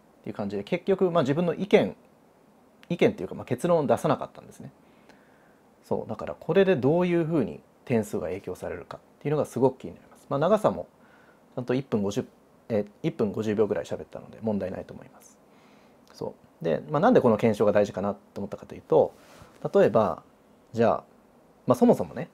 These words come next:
その一つのサイドに対して二つ理由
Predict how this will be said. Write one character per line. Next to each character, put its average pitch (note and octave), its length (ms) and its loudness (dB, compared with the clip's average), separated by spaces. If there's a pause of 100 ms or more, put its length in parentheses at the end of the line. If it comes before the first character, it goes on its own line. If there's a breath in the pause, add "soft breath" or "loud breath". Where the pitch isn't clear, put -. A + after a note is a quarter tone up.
(120)
そ B2+ 80 -6
の A2+ 80 -4
一 - 180 -2
つ B3 100 0
の A#2+ 80 4
サ C#3 200 4
イ A#2+ 60 6
ド G2+ 80 -2
に E2+ 280 -12
対 A#2 220 0
し - 80 -18
て - 200 -2
二 A#3 200 2
つ A#3 160 0
理 A3 100 0
由 G#3+ 240 0